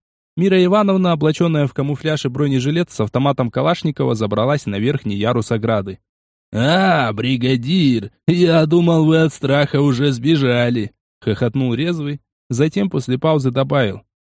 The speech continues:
«Я второй раз предлагать не буду. Может, вы не заметили, но у меня на вооружении зенитная установка,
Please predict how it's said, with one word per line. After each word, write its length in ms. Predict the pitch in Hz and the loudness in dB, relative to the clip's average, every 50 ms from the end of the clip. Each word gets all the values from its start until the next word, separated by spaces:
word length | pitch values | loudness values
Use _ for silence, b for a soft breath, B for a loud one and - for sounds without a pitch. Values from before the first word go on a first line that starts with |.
| _ - | _ -6
«Я 400 | 101 110 123 139 151 151 151 147 | -2 0 0 0 2 0 0 -2
второй 360 | - 143 143 143 143 139 135 | 0 0 2 2 2 2 2
раз 240 | 147 143 139 131 - | 2 2 0 0 -2
предлагать 640 | - 131 131 123 131 135 135 135 143 139 127 117 | -2 -2 0 2 2 0 0 2 0 0 0 0
не 120 | 127 135 | 0 -2
буду. 500 | 143 139 165 165 151 131 110 107 98 - _ _ _ _ _ _ _ - | 0 2 2 2 2 2 -2 -4 -8 -10 _ _ _ _ _ _ _ -10
Может, 720 | 101 98 104 117 135 156 165 165 160 135 135 127 104 - | -8 -4 -2 0 0 2 2 2 2 2 0 0 -2 -2
вы 220 | 110 117 143 160 165 | -2 0 2 2 2
не 140 | 160 156 147 | 2 2 2
заметили, 760 | 131 127 135 131 127 135 160 180 185 170 131 - 113 107 104 | 2 2 2 2 2 2 2 2 2 2 2 0 -2 0 0
но 220 | 104 107 120 139 151 | -2 -2 0 0 0
у 40 | |
меня 360 | 170 180 185 196 208 208 196 185 | 2 2 2 2 2 2 0 0
на 120 | 165 156 | 0 0
вооружении 680 | 156 165 180 175 180 175 156 180 202 190 170 147 123 117 | 0 2 2 2 2 2 2 0 0 2 2 2 2 0
зенитная 580 | 110 104 120 143 170 175 170 143 156 160 160 160 | 0 0 0 2 2 2 2 0 0 0 2 2
установка, 800 | 156 143 - 151 156 160 156 143 135 123 113 - - 101 92 | 2 0 0 0 0 2 2 2 2 0 -2 -4 -8 -10 -10